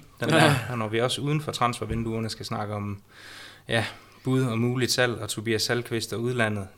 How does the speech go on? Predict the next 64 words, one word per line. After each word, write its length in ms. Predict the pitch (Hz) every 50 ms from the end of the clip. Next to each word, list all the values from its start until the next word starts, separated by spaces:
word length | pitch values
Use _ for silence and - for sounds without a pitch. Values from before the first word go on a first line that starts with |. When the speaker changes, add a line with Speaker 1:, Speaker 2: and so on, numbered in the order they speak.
| - -
Speaker 1:
Det 80 | 110 107
er 80 | 123
sådan 180 | 120 131 123 123
lidt, 200 | 131 139 135 135
det, 240 | 123 117 113 - -
det 100 | 127 120
bliver 140 | 123 123
ved 100 | 127 147
med 120 | 160 160 151
at 140 | 139 123 117
køre 200 | - 127 120 120
i 40 |
ring, 220 | 120 143 156 143 123
det 80 | 127
der, 120 | 120 120 120
og 160 | 113 110 107
vi 100 | 113 117
ender 140 | 123 139 139
hele 200 | 131 135 131 135
tiden 220 | 131 - 131 120 113
det 80 | 107
samme 200 | 117 117 117 127
sted. 260 | - - 120 123 135 131 131 - - - -
Speaker 2:
Ja. 160 | 135 127 117 117 - 135 - - - - - -
Speaker 1:
Hvor 340 | 120 110 107 104 104 98 - -
klubben 260 | - - 180 175 156 127
er 60 | 123
ikke 140 | 135 139 143
interesseret 460 | 127 120 113 107 - 139 131 123 123
i 80 | 123
at 80 | 120 113
sælge. 320 | - 127 123 127 135 135 123 113 - - - -
Han 220 | - - 139 135
vil 100 | 120 117
gerne 220 | 104 110 113 117 117
selv 200 | - 151 143 127
afsted. 340 | 107 - - 123 123 127 123 123 - -
De 80 | - 113
kan 60 | 123
ikke 140 | 127 123 -
blive 140 | 120 117 117
enige 180 | 123 127 120 110
om, 280 | 113 113 113 104 107 104
øh, 200 | 104 104 104 104
hvad 140 | 107 104
der 60 | 101 104
er 40 |
en 40 | 101 101
god 160 | 131 127 117
pris. 320 | - - 139 135 107 98
De 100 | - -
kan 100 | 107 117
ikke 120 | 123 120 -
blive 140 | 123 120 117
enige 260 | 117 127 127 117 113
om, 140 | 113 113 98
om 220 | 101 101 98 98
han 180 | 104 107 107 101
er 40 | 101
blevet 180 | 101 98 101
lovet, 300 | 107 117 123 135 135 135
han 100 | 104 104
skal 160 | 104 - 110
afsted. 320 | 107 104 - - 120 120